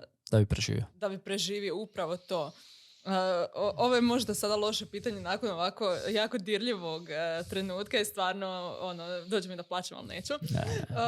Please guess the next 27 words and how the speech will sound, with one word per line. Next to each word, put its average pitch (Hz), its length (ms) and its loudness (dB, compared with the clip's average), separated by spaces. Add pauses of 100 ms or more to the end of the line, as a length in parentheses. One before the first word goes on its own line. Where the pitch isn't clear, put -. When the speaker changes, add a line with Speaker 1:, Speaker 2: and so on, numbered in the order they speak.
(380)
Speaker 2:
uglavnom, 233 680 -2 (260)
da, 214 480 0
jel 208 220 0 (220)
onda 226 260 0
znači 214 500 -4
istina 240 380 -2
je 180 60 -4
kad 196 160 -6
si 190 80 -6
gladan 190 320 0
nisi 180 260 -6
svoj? 170 460 -4 (380)
Tu 254 120 0 (100)
postavljaš 226 480 2
si 220 80 -4
neka 220 220 -2
Speaker 1:
Pa, 117 240 10
Speaker 2:
pitanja 113 240 8
koja 247 160 4
si 233 120 -2
možda 226 280 0
ne 202 180 0
bi 214 100 2
inače 147 120 6
Speaker 1:
neki 180 240 2
da. 123 200 8
Speaker 2:
postavljao. 92 640 -2